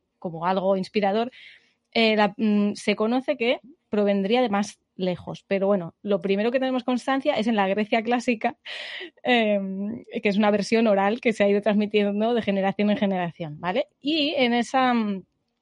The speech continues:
en esa historia, eh, Cenicienta se llamaba Ródope.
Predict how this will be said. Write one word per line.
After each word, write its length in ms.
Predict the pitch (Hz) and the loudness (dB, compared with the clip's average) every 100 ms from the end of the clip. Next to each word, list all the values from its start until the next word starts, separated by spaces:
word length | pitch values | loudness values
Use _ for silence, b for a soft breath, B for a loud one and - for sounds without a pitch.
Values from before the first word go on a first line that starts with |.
| _ _ | _ _
en 60 | 214 | -2
esa 160 | 214 254 | 2 0
historia, 540 | - 247 233 240 - - | 2 2 2 0 -2 -2
eh, 380 | 202 190 185 185 | 0 0 -2 -2
Cenicienta 400 | 196 180 220 240 | -2 0 0 0
se 80 | |
llamaba 340 | 214 185 220 - | 0 2 0 -2
Ródope. 720 | 196 190 226 294 208 196 190 | -6 0 2 2 0 -2 -8